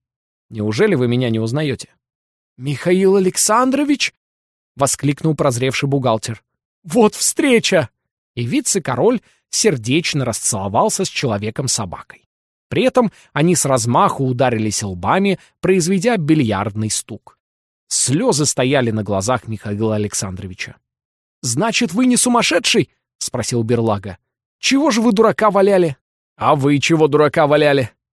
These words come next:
Тоже. Слонов ему подавай. И потом должен вам сказать, друг Берлага, что вице-король для хорошего сумасшедшего — это слабо, слабо, слабо. «А мне Шурин сказал, что можно», —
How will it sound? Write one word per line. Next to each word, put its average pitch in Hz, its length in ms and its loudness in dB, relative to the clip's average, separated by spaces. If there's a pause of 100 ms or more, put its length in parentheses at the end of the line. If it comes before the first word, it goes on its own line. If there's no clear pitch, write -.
(140)
Тоже. 135 420 2 (240)
Слонов 175 600 2
ему 143 240 2
подавай. 139 520 2 (300)
И - 60 -18
потом 165 360 2
должен 165 300 4
вам 165 160 2
сказать, 165 420 2 (180)
друг 160 320 4
Берлага, 147 640 2 (320)
что - 220 -2
вице-король 170 720 2
для 139 180 2
хорошего 160 440 2
сумасшедшего — 143 640 0
это 156 180 -2
слабо, 185 720 0
слабо, 147 960 -2 (140)
слабо. 113 1000 -2 (840)
«А 143 100 0
мне 220 240 2
Шурин 233 460 0
сказал, 196 420 0
что - 240 -2
можно», — 156 540 0